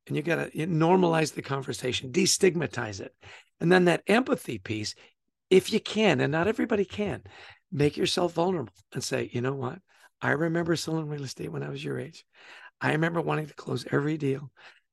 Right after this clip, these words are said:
getting overwhelmed, worrying about this and worrying about that. You know what I want you to do? I want you to turn off your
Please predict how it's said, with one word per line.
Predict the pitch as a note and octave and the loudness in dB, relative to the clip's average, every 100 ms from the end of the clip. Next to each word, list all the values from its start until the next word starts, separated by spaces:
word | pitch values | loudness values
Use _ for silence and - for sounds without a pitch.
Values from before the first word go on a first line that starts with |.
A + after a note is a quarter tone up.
| - | 0
getting | - F#3+ | 2 4
overwhelmed, | E3 E3+ E3 C#3+ C3+ - | 2 2 0 0 -2 -4
worrying | D3 D3 F3 | 0 4 4
about | D#3+ D#3+ - | 4 0 0
this | D3+ - | -2 -2
and | C#3+ | -4
worrying | C#3 | -4
about | C3+ C3 | -4 -4
that. | C#3 - | -6 -4
You | C#3+ | 0
know | D#3 | 2
what | F3 | 2
I | |
want | F3 E3 | 2 0
you | D#3+ | -4
to | D#3+ | 0
do? | F3+ G#3 - - - - - _ | 2 2 -4 -20 -20 -20 -20 _
I | B2+ | -2
want | - | 0
you | - | -4
to | |
turn | A#2+ - D3 | -4 -2 0
off | D#3+ D#3 | 0 0
your | - | -4